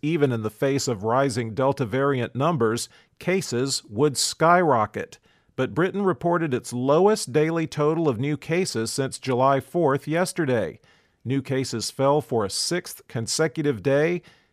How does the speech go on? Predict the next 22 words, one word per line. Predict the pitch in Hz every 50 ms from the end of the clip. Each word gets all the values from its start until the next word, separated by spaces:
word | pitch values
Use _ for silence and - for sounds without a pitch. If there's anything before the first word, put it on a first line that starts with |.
| _
and | _ - 110
the | -
total | 117 - - 143 151 135 135
number | 127 127 143 147 120 120
of | 113 95 104
new | 135 151 147
cases | - - 151 156 180 170 - 131 113 98
over | 123 127 107 110
the | 101 98
past | - - 139 139 135 123 - -
week | 127 156 175 165 139 -
is | 123 117 101
more | 110 123 135 139 139
than | 113 117 104
a | 101
fifth | - - - - 180 175 170 - - 127
lower | 139 160 175 180 143 120 120 131
than | 123 113 127 127 131
the | 139
prior | - - - 190 196 202 180 151 120
week. | 107 110 104 95 - - - - _ _ _ _ _ _ _
However, | _ 110 113 117 139 151 110 120 135 160 156